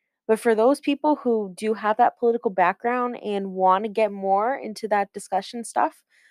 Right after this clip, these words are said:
um, and policy and whatnot, or the people who want to learn more and maybe des-, don't wanna spend the time Googling it yourself,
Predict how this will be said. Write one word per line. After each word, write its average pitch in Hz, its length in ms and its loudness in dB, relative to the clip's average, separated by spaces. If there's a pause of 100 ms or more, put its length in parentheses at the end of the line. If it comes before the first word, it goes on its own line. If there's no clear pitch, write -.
(180)
um, 190 460 4 (160)
and 208 260 -6 (260)
policy 240 920 2
and 185 440 -4
whatnot, 180 560 -2 (640)
or 220 300 8
the 208 80 -4
people 208 440 0
who 202 460 0
want 233 240 0
to 254 100 2
learn 190 320 2
more 180 520 2
and 196 500 -2
maybe 202 300 -4
des-, 190 360 -4
don't 202 240 2
wanna 196 220 0
spend 185 500 -2 (160)
the 208 80 0
time 190 380 -2
Googling 190 500 -2
it 240 120 -2
yourself, - 540 0